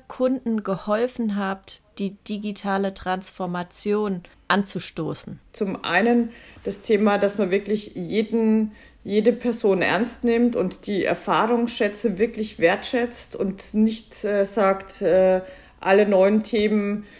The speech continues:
Speaker 2: äh, gehen an, äh, an junge Menschen. Dann mache ich vielleicht irgendwie ein Setup in Berlin und, äh, mache bunte Stühlchen rein und die werden unsere Zukunft retten. Das ist nämlich meines Erachtens genau der verkehrte Weg. Ich finde es total gut,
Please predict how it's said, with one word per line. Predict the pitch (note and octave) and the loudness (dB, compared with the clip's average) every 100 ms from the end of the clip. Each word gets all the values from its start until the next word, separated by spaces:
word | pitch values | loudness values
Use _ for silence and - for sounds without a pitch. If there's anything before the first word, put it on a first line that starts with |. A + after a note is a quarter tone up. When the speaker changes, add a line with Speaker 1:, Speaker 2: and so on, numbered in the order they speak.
| - - | -18 -6
Speaker 2:
äh, | F3 F#3 F#3 | 2 4 4
gehen | G#3 G3 | 4 2
an, | D3+ F#3 F#3 | 0 0 -2
äh, | |
an | F3 - F#3 F3+ - F3+ F#3 | -2 -2 2 2 2 -2 2
junge | A#3+ B3 | 4 6
Menschen. | A#3 A3 A#3+ - A3+ G#3+ | 6 4 2 0 2 4
Dann | G3+ F3+ | 4 2
mache | F#3 G#3 | 0 -4
ich | G3+ | -2
vielleicht | G3 G3 | -4 -2
irgendwie | D#3 G3+ G3 G3 | -2 -2 -2 0
ein | F3+ F#3 | 0 -2
Setup | A#3 - F#3 - | -4 -2 -4 -2
in | F#3+ F#3 | -2 2
Berlin | F3+ F#3 A3+ A#3+ A#3+ A#3 | 0 2 2 4 4 2
und, | - F#3+ F#3 G3+ | -2 -4 -4 0
äh, | F#3 F#3 | 2 2
mache | F#3+ F#3 | 0 -2
bunte | F#3+ F#3 F#3 | -2 -2 -4
Stühlchen | - A3 A3 A3 | -4 -4 0 0
rein | G3+ F#3 G3 | 2 2 2
und | F#3+ F#3 | 0 -2
die | F3+ | -2
werden | F#3+ | 0
unsere | E3 F3 F3 | -2 -6 -10
Zukunft | - A#3 C4 A#3+ - G#3+ | -6 -2 -2 -2 -2 -2
retten. | A3 A#3+ A#3+ | 0 2 2
Das | G3+ | 0
ist | F#3+ G3+ | -4 -6
nämlich | F3+ F3+ F#3 | -6 -6 -4
meines | F3 F3+ F#3+ | -2 -2 -2
Erachtens | - - G3 - | -6 -6 -8 -4
genau | F3+ E3 | -2 0
der | F#3 | 0
verkehrte | F3+ - G3 A#3+ G#3+ | -4 -2 0 2 2
Weg. | A3+ A3 | 2 0
Ich | - | -12
finde | - - | -10 -10
es | - | -12
total | - A3 G3+ | -4 2 4
gut, | A#3 A#3+ B3+ - | 4 2 0 -2